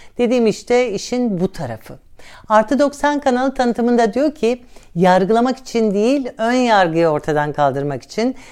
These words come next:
fikrimizi değiştirmek için değil, farklı bakış açılarına alan yaratmak için yayın yapıyoruz." Böyle diyorlar. Oysa bugüne kadar izlediğimiz Deutsche Welle, B B C, Voice of America ve France yirmi dört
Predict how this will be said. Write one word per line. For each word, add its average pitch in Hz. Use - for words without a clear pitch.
fikrimizi 269
değiştirmek 240
için 220
değil, 220
farklı 190
bakış 180
açılarına 190
alan 175
yaratmak 151
için -
yayın 202
yapıyoruz." 139
Böyle 160
diyorlar. 110
Oysa 220
bugüne 254
kadar 202
izlediğimiz 202
Deutsche 180
Welle, 175
B 170
B 175
C, 175
Voice 170
of 165
America 170
ve 160
France 165
yirmi 185
dört 190